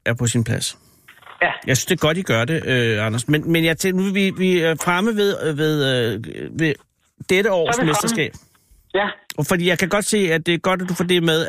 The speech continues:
Speaker 1: at, øh, at, øh, Henrik bliver toogtyve, du bliver syv. Og,
Speaker 2: Ja, det er jo
Speaker 1: øh, og,
Speaker 2: der, jeg
Speaker 1: og
Speaker 2: hænger
Speaker 1: Merete,
Speaker 2: min hat.
Speaker 1: og Merete bliver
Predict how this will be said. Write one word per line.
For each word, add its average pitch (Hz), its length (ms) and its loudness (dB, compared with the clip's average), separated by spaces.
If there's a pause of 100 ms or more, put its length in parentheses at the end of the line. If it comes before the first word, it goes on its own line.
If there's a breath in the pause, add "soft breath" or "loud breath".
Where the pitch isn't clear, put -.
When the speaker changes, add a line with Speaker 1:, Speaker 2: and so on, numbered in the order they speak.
Speaker 1:
at, 147 180 -6
øh, 139 300 0 (100)
at, 131 80 -2 (180)
øh, 107 280 0 (560 loud breath)
Henrik 180 320 0
bliver 147 240 2
toogtyve, 160 600 0 (100)
du 170 160 2
bliver 156 280 0
syv. - 320 -2 (960 loud breath)
Og, 143 180 2
Speaker 2:
Ja, 139 220 2
det 131 80 -4
er 180 40 0
jo 139 80 2
Speaker 1:
øh, - 60 0
og, - 60 0
Speaker 2:
der, 170 100 -2
jeg 160 120 0
Speaker 1:
og - 80 0
Speaker 2:
hænger 151 180 2
Speaker 1:
Merete, 151 140 0
Speaker 2:
min 156 80 -2
hat. 151 160 -4 (280)
Speaker 1:
og 147 220 0
Merete 147 400 2
bliver 151 300 2